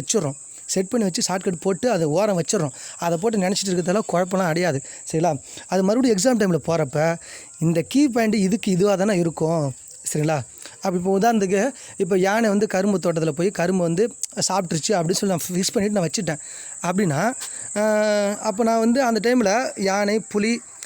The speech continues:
சரிங்களா, சிங்கம், கரடி அப்படின்னு வருதுன்னு வச்சுங்களேன். அந்த டைம்ல என்ன வரும்? யானை தானே கரும்பு தோட்டத்துல போய் சாப்பிட்டு அது ஒரு மீம்ஸ் கூட பார்த்துமே. கண்டிப்பா யானை தான் கரும்பு வரும். சரிங்களா? இப்போ உதாரணத்துக்கு கரும்பு, கரும்புகளின், ஆ, கரும்புகளின் வந்து அதிகமா வந்து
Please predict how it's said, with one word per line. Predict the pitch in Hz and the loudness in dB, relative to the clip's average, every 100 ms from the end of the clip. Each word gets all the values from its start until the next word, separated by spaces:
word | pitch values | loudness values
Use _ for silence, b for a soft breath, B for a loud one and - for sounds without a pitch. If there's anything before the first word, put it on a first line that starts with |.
| B B 185 | B B -2
சரிங்களா, | 190 | 0
சிங்கம், | 170 202 202 208 | 2 2 2 0
கரடி | 175 185 196 | 0 0 2
அப்படின்னு | 165 180 160 | 2 2 2
வருதுன்னு | 156 170 | 0 -2
வச்சுங்களேன். | 139 143 165 | 0 0 0
அந்த | 151 151 | 0 0
டைம்ல | 226 | 2
என்ன | 190 208 | 2 2
வரும்? | 180 131 120 B B B | 2 0 -4 B B B
யானை | 139 180 254 | -2 0 2
தானே | 262 | 2
கரும்பு | 269 196 208 | 2 2 0
தோட்டத்துல | 180 165 156 | 0 0 0
போய் | 175 - | 0 0
சாப்பிட்டு | 160 147 175 | -2 -2 0
அது | 151 | 2
ஒரு | 139 | 2
மீம்ஸ் | 147 202 - | 2 0 0
கூட | 180 | -2
பார்த்துமே. | 165 156 135 143 139 B B - | -2 -2 -2 -4 -4 B B -6
கண்டிப்பா | 165 190 | -2 0
யானை | 156 185 196 | 0 0 0
தான் | 208 | 0
கரும்பு | - 160 180 151 | 0 0 0 0
வரும். | 131 139 131 | 0 -2 -2
சரிங்களா? | 156 156 143 B B | -2 -4 -6 B B
இப்போ | 151 | -2
உதாரணத்துக்கு | 180 190 180 175 | 0 0 -2 0
கரும்பு, | 175 190 190 - | 0 2 0 -2
கரும்புகளின், | 170 190 185 170 196 - - - - - - - - B B B B 185 | -2 0 2 0 -2 -4 -14 -20 -20 -20 -20 -20 -18 B B B B -2
ஆ, | |
கரும்புகளின் | 180 180 202 214 196 180 | 0 2 2 2 2 2
வந்து | 175 180 202 175 | 2 2 2 2
அதிகமா | 165 185 185 185 | 2 2 2 2
வந்து | 165 175 170 151 | 2 2 2 0